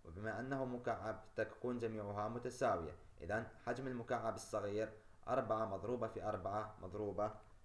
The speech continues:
في أربعة. ولحساب حجم المكعب الكبير نضرب هذه الأبعاد في معامل القياس وهو اثنين. إذا نقوم بضرب اثنين في أربعة،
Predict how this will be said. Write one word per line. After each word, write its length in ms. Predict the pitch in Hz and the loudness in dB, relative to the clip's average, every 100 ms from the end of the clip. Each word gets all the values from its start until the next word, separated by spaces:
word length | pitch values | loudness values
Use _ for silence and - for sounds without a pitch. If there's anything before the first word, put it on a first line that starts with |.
| - | -6
في 80 | 113 | 2
أربعة. 420 | 127 107 82 76 - - - - - - - - - - - - - - - - - - - - - - | 4 4 0 -4 -6 -8 -14 -18 -4 -4 -4 -12 -16 -20 -20 -20 -20 -20 -20 -18 -18 -18 -20 -18 -14 -6
ولحساب 520 | 92 95 104 131 143 | -4 -4 2 6 6
حجم 240 | - 143 | 4 0
المكعب 580 | 131 123 120 139 120 120 | 0 -4 0 2 2 0
الكبير 500 | 113 - 104 104 104 - - | -2 -2 0 0 -2 -4 0
نضرب 380 | 135 127 123 117 | 0 2 -2 0
هذه 320 | 123 113 117 | 0 0 -2
الأبعاد 600 | - 104 98 104 110 110 - | -2 -2 0 2 2 0 -6
في 60 | 104 | -6
معامل 400 | 98 101 135 127 | -4 0 0 0
القياس 600 | 123 117 107 107 110 - | -2 0 2 2 0 -4
وهو 220 | 95 107 | -4 -2
اثنين. 380 | 117 127 127 95 78 - - | -2 -2 -2 -2 -6 -12 -8
إذا 120 | 92 | -6
نقوم 440 | 98 92 120 131 | -4 -4 0 0
بضرب 280 | 117 110 107 - - - - - - - | 2 4 2 -2 -14 -18 -18 -18 -16 -8
اثنين 360 | 101 110 123 | -2 0 0
في 120 | 120 101 | 0 0
أربعة، 540 | 107 92 95 101 101 | 0 0 0 -2 -4